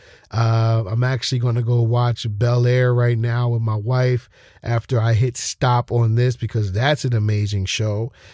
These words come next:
Uh, we also talked about Mandalorian. And,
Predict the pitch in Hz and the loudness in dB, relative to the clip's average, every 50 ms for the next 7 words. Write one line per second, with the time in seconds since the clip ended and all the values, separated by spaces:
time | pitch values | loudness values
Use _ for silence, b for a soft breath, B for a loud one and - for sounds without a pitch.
0 | B B - 120 120 117 117 117 120 123 131 139 127 - 147 135 - - 139 139 | B B -4 0 0 2 2 2 2 2 2 0 0 0 -2 -4 -2 -2 -2 -2
1 | 131 - 131 123 127 120 123 117 110 117 120 127 139 131 123 117 113 113 123 127 | 0 -2 0 0 2 2 2 2 2 2 2 2 2 2 0 0 0 2 2 2
2 | 139 139 143 143 147 151 156 165 165 - _ _ _ _ _ _ _ _ _ _ | 2 2 2 2 0 0 0 -2 -6 -12 _ _ _ _ _ _ _ _ _ _
3 | _ _ _ _ _ _ _ _ _ _ _ - 143 135 127 123 120 120 120 120 | _ _ _ _ _ _ _ _ _ _ _ -2 0 2 2 2 2 2 2 0
4 | 117 | -2